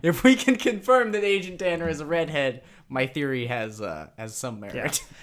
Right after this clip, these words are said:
Speaker 2: It is, it is also weird just thinking like, "Oh yes, that's right. There's also, like,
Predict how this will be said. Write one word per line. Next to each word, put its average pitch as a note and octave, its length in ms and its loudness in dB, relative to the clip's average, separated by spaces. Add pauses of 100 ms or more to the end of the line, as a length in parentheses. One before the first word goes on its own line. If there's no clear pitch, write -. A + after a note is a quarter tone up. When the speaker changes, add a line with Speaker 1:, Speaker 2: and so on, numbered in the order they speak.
(140)
Speaker 2:
It A#3 100 4
is, C#4 240 4
it G3 120 4
is G#3+ 140 4
also F#3+ 320 4
weird D3+ 380 2
just B2+ 180 -6
thinking B2 360 -6
like, A#2 260 -4 (260)
"Oh A#3 200 6
yes, G3 500 2 (160)
that's E3 260 0
right. E3+ 360 4 (100)
There's D#3+ 240 4
also, F#3 560 2
like, C#3 320 0